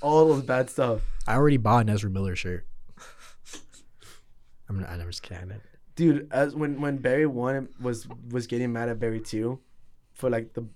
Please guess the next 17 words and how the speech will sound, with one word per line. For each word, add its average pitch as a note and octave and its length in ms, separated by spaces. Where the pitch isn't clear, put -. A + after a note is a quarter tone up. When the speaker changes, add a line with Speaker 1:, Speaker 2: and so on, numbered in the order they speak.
Speaker 1:
the A#2 260
everything, C3 520
it - 300
was C3 280
like, B2 260
I B2+ 100
thought C3+ 200
that A#2 140
shit A#2 180
was, A2 300
that C3+ 140
shit C#3 140
got A#2+ 260
to B2+ 100
me. A2+ 200
He's C3+ 180
like, A#2 280